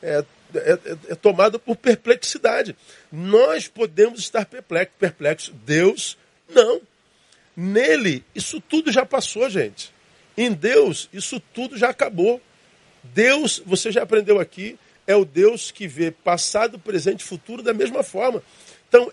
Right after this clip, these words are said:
eu e você, porque temos um Deus, não devemos estar perplexos, tomar todos os cuidados, fazer aquilo que compete a nós e a nossa parte fazer, mas desespero,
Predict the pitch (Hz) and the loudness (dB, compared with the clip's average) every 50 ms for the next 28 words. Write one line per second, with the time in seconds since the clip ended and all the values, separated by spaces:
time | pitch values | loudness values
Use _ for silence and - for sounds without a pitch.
0 | - 233 262 294 330 320 277 208 190 185 156 - - - 165 190 208 208 - _ | -2 0 0 0 0 -2 -2 -2 -2 -4 -4 -4 -6 -2 0 0 0 0 -4 _
1 | _ _ _ _ _ _ - 202 185 - 220 208 - - 185 185 175 156 131 156 | _ _ _ _ _ _ -2 -2 0 2 0 0 2 0 -2 -2 -4 -8 -12 -12
2 | 139 127 143 180 220 - - - - - _ _ _ _ _ _ _ 139 - - | -10 -4 0 2 2 2 0 -6 -14 -18 _ _ _ _ _ _ _ -14 2 4
3 | 539 - 185 214 220 214 202 170 - - - - 196 180 - 220 214 196 - - | 4 4 4 2 0 0 -6 -12 -14 -14 -10 -10 -10 -6 -4 -4 -4 -4 -2 -4
4 | 165 160 180 - - - - - _ _ _ _ _ _ _ - - 220 175 160 | -4 -4 -4 -6 -10 -14 -14 -16 _ _ _ _ _ _ _ -6 0 2 2 2
5 | 135 - - 165 156 139 127 131 151 - - 262 254 190 170 160 165 170 165 160 | 2 0 -2 -2 -2 -2 -6 -10 -14 -12 -10 -10 -2 0 0 0 2 -2 -4 -8
6 | - - - - _ _ - _ _ - 175 165 147 135 170 170 147 143 - - | -14 -18 -18 -20 _ _ -20 _ _ -2 -2 -2 0 0 0 0 0 -2 -4 -6
7 | - 156 147 147 - 147 - - 151 143 127 - 139 139 - 147 123 120 127 135 | -8 -8 -8 -8 -12 -16 -4 -4 -4 -2 0 0 -2 0 0 -4 -4 -2 0 2
8 | 143 143 139 131 123 - - 127 123 120 123 120 117 117 120 131 139 - - 143 | 2 2 2 -2 -4 -8 -12 -12 -8 -6 -4 -4 -4 -4 -4 -6 -4 0 0 -2
9 | - - 135 123 123 - - - 214 190 165 185 196 233 - _ _ - _ _ | -2 -2 -4 -6 -6 -2 0 0 0 2 4 4 4 4 2 _ _ -20 _ _
10 | _ _ _ - 143 156 165 160 135 117 147 233 262 247 262 - - - - 151 | _ _ _ -2 0 0 0 0 -2 -4 -4 -4 -4 -4 -4 -4 -6 -4 0 0
11 | 185 233 233 156 107 | 2 2 2 -2 -4